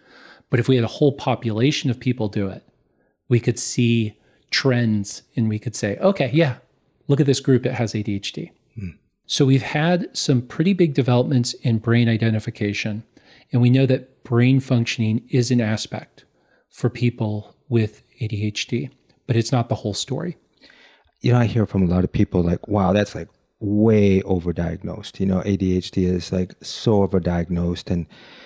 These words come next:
Speaker 2: you know, the medication around it and, and so forth, Adderall." And I mean, when I've had a conversation with you, what I really loved is, you know, you,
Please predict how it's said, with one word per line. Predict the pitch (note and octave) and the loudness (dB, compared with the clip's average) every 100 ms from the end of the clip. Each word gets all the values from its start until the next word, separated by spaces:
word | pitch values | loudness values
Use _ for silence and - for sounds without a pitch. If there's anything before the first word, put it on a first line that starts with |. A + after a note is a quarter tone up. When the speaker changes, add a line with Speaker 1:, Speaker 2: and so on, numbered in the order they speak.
| - _ | -20 _
Speaker 2:
you | G#2 | 2
know, | F#2 | 2
the | E2+ | 2
medication | F2 E2+ E2 - A2 - G2+ | 0 -2 -2 2 2 2 2
around | F#2 F#2+ F#2 | 2 2 4
it | F#2+ - | 2 0
and, | G2+ G2 - | -2 -2 -2
and | F#2+ | -8
so | - F#2 | -4 -4
forth, | - F2+ F2 - | 0 0 0 0
Adderall." | G2 F#2 F#2+ F#2+ F#2+ F2+ E2+ | 0 2 4 4 2 2 -2
And | E2 - - _ _ _ | -4 -12 -20 _ _ _
I | G#2+ | 2
mean, | G2 F#2+ - | 4 2 2
when | G#2 G2+ | 2 2
I've | A2 A2 | 2 2
had | A2+ | 0
a | |
conversation | - G#2 F#2 - G2+ F#2+ F#2 | 0 0 0 0 0 0 0
with | F2 | 0
you, | F#2 F2 | 0 0
what | F2 F#2 | 0 0
I | |
really | F#2 G2 F#2 | 2 2 2
loved | F2+ G2+ F2+ F2 | 2 2 2 -2
is, | E2+ F2 - | -6 -6 -8
you | F#2 | -6
know, | F2 F2 - | -4 -6 -8
you, | G2+ G2 | -4 -2